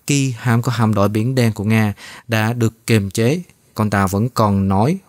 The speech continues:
và sẽ được kéo về cảng. Bộ cho biết trong một tuyên bố hôm thứ Năm rằng không còn nổ súng vào con tàu nữa và các vụ nổ đạn dược đã ngừng. Các vũ khí tên lửa chính không bị hư hại. Tuy nhiên, các quan chức Ukraine tuyên bố rằng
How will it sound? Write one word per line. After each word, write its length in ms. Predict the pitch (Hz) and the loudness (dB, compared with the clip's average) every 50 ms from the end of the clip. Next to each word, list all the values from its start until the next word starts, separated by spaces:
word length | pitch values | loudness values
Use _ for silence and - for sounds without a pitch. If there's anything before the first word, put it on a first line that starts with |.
| - - | -10 -2
và 280 | - 120 117 117 113 117 | 0 2 2 2 2 0
sẽ 140 | - - 110 | 0 0 0
được 220 | 113 107 - _ | -2 -2 -2 _
kéo 240 | - 127 147 196 208 - | -2 0 0 -2 -2 -2
về 200 | 127 113 101 95 | -2 0 0 0
cảng. 300 | - 95 92 98 117 165 - - - - _ _ _ _ _ _ _ _ _ - | 0 0 0 0 0 -2 -4 -10 -16 -20 _ _ _ _ _ _ _ _ _ -2
Bộ 280 | 107 101 98 98 101 - | 0 0 0 0 0 -2
cho 100 | 110 107 | -2 0
biết 320 | 117 147 185 - - _ | 2 2 0 0 -2 _
trong 120 | - 120 | -2 0
một 220 | 110 101 95 - _ | 0 0 -2 -2 _
tuyên 260 | - 117 107 104 101 | 2 2 2 2 2
bố 260 | 107 107 120 156 180 - | 0 0 0 0 -2 -4
hôm 280 | - 131 120 110 107 101 | -2 0 0 2 0 0
thứ 160 | - 123 147 151 | 0 0 0 2
Năm 300 | 147 135 131 135 127 120 | 2 2 2 2 2 2
rằng 280 | 113 117 110 101 95 - - - - - _ - | 2 2 2 0 0 -2 -6 -14 -20 -20 _ -8
không 280 | - - 131 123 117 117 | -4 0 0 0 0 0
còn 160 | - 104 98 | 0 0 2
nổ 160 | 98 98 107 | 2 2 2
súng 260 | 110 - 139 151 190 190 | 2 2 2 2 2 0
vào 240 | - 117 107 98 | 0 0 0 0
con 280 | 92 - - 127 131 127 | -2 0 0 0 0 0
tàu 240 | - 113 101 98 98 | 0 0 0 2 2
nữa 300 | 95 98 101 123 147 147 - | 2 2 2 0 -2 -4 -6
và 80 | - 104 | -4 -2
các 200 | 135 147 170 - | -2 -2 -2 0
vụ 200 | 117 107 110 113 | 0 0 2 2
nổ 300 | 113 110 107 110 131 160 | 2 2 2 0 0 0
đạn 340 | 135 113 110 107 113 113 | 0 0 0 0 0 2
dược 200 | 113 120 117 110 113 - _ | 2 2 2 2 -2 -6 _
đã 80 | - 110 | -4 0
ngừng. 240 | 120 123 117 107 95 - _ _ _ - | 2 2 2 0 -2 -6 _ _ _ -2
Các 300 | - 160 185 226 226 - | 0 0 0 0 -2 -2
vũ 120 | 113 101 | -4 -4
khí 180 | 95 - 139 151 | -2 -2 -2 -2
tên 220 | - - 113 104 | 0 0 0 2
lửa 120 | 95 95 98 - | 2 0 -2 -2
chính 260 | - 139 143 165 202 202 - _ - | 0 0 2 2 0 0 -4 _ -4
không 220 | - 123 113 104 | 0 0 0 2
bị 120 | 92 90 | 2 0
hư 200 | 90 87 110 110 | 0 0 2 2
hại. 260 | 101 92 87 85 87 - _ _ _ _ _ _ _ _ _ _ _ _ _ _ _ - | 2 2 0 -2 -2 -6 _ _ _ _ _ _ _ _ _ _ _ _ _ _ _ -2
Tuy 100 | 127 123 | 0 2
nhiên, 200 | 120 117 113 110 | 2 2 0 0
các 200 | - 147 175 - | 0 -2 -2 -2
quan 220 | - 131 123 123 120 | 0 0 0 0 2
chức 180 | - 190 202 - - 127 139 | 0 0 -2 -2 -2 -2 -2
Ukraine 300 | 139 - - 151 139 139 - - | -2 0 0 -2 -2 -2 -2 0
tuyên 240 | 151 147 147 151 | 0 0 0 0
bố 100 | 147 180 202 | 0 -2 0
rằng 180 | - 147 123 | 0 0 0